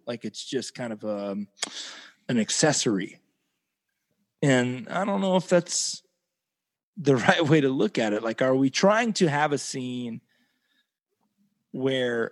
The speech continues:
the song matters and,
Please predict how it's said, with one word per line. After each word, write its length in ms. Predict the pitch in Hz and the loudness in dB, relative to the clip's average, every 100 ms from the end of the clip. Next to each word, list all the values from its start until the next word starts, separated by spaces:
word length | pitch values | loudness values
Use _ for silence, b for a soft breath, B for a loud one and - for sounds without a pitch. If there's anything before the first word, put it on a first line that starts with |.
| _ 147 | _ -4
the 160 | 135 | 0
song 600 | 123 - 156 151 151 143 | 2 4 6 8 6 4
matters 720 | 135 127 123 120 110 110 - - | 2 2 0 0 0 0 -4 -8
and, 500 | - 120 117 117 113 | -6 -6 -4 -6 -10